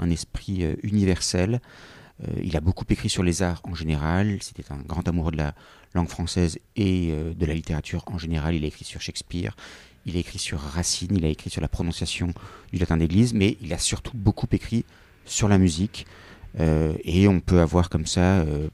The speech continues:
plus de cinquante ans de vie musicale qui sont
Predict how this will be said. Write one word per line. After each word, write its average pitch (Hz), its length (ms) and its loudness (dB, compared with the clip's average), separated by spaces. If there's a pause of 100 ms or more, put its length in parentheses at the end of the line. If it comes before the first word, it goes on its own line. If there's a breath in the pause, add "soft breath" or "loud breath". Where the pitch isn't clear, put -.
(100)
plus - 180 -4
de 95 100 0
cinquante 101 500 2
ans 104 80 4
de 92 80 4
vie 87 160 2
musicale 87 580 2 (520 loud breath)
qui - 140 -8
sont 101 400 0